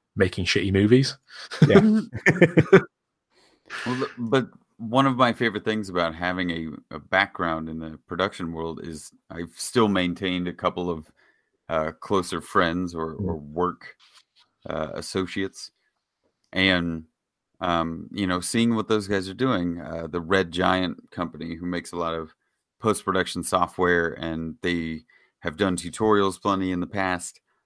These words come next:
Speaker 3: Uh, they're really keyed into the After Effects maker world, you know, animators and, and three D artists. And I get to keep up with them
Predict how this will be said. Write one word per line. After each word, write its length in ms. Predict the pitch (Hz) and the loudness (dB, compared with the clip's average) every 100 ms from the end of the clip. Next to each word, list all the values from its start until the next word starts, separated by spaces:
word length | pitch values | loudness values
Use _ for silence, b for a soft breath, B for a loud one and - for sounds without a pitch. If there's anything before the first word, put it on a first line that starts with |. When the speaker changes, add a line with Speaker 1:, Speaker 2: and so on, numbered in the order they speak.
| _ _ _ - | _ _ _ 0
Speaker 3:
Uh, 260 | 85 85 78 | 2 2 0
they're 240 | 98 123 | 4 6
really 280 | 123 117 101 | 6 4 2
keyed 260 | - 110 | 0 -4
into 380 | 101 101 92 98 | -2 -2 -4 -6
the 180 | 87 87 | -4 -4
After 340 | 92 95 - 90 | -4 -6 -4 -4
Effects 600 | - 92 - - - - | -4 -6 -6 -10 -12 -6
maker 460 | 98 95 90 92 87 | -4 -4 -2 -4 -2
world, 540 | 90 92 90 90 - | -2 0 0 -2 -4
you 100 | 85 | -6
know, 120 | 82 | -6
animators 720 | 82 90 90 87 85 85 80 | -6 -4 -2 -2 -2 -4 -6
and, 200 | 80 82 - | -12 -12 -12
and 220 | 80 78 | -14 -12
three 200 | - 85 | -8 -4
D 180 | 98 101 | -2 0
artists. 440 | 85 82 80 - _ _ _ _ _ | 0 -2 -8 -14 _ _ _ _ _
And 440 | 92 92 87 85 - _ _ _ _ | 0 2 2 -2 -6 _ _ _ _
I 100 | - | 0
get 160 | 127 131 | 0 0
to 80 | 123 | -2
keep 260 | - 123 | -2 0
up 160 | 117 120 | 0 2
with 160 | 101 87 | -2 0
them 480 | 104 127 123 120 | 0 2 0 -6